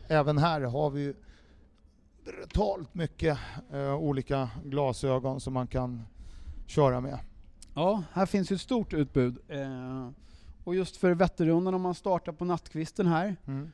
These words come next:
Speaker 2: eh, så kan ju sånt här som vi håller, som jag håller i min hand är ett glasögon som är fotokromatiskt
Speaker 1: Mm.
Speaker 2: vad att föredra, alltså att den helt enkelt varierar efter, eh, ljuset. Just
Speaker 1: Ja.
Speaker 2: för landsvägscykling och framförallt om man ska blanda lite förhållanden så kan den fotokromatiska vara ett,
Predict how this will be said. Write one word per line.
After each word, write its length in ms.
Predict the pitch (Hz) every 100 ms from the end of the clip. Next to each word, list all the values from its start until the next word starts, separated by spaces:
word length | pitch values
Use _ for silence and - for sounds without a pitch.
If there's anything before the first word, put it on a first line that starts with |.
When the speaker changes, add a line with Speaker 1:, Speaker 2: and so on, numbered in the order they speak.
| - -
Speaker 2:
eh, 340 | 147 143 147
så 180 | 143 147
kan 140 | 165
ju 80 | 156
sånt 280 | 151 156 151
här 180 | 147 139
som 200 | 143 139
vi 60 |
håller, 300 | 139 143 135
som 180 | - -
jag 100 | 147
håller 180 | 156 156
i 40 |
min 200 | 151 170
hand 200 | 165 160
är 80 | 147
ett 180 | 139 - -
glasögon 500 | 151 156 - 143 143
som 160 | 143
är 220 | 139 131 139 _ _ _
fotokromatiskt 880 | - 160 160 151 156 147 175 135 135
Speaker 1:
Mm. 100 | 143 165
Speaker 2:
vad 240 | 185 180
att 140 | 180 -
föredra, 520 | 175 160 156 175 180
alltså 300 | 170 151 160
att 80 | 156
den 100 | 160
helt 260 | 156 147
enkelt 460 | 156 147 147 139 - - _ - -
varierar 920 | 139 156 156 156 165 170 156 151 143
efter, 640 | 160 139 - - 135 131 135
eh, 340 | 123 123 120 - 156
ljuset. 540 | 180 208 - 120 -
Just 120 | 139
Speaker 1:
Ja. 60 | 131
Speaker 2:
för 80 | 185
landsvägscykling 1000 | 202 180 - 160 196 196 - 196 190 165 _ _ _ -
och 120 | 190
framförallt 480 | 208 185 165 147 -
om 60 |
man 140 | 147 143
ska 160 | -
blanda 360 | 151 160 139 143
lite 220 | 165 -
förhållanden 440 | 151 147 190 170 139
så 240 | 151 139
kan 180 | 139 147
den 100 | 135
fotokromatiska 800 | 143 131 127 139 151 165 - 147
vara 140 | 127
ett, 240 | 127 -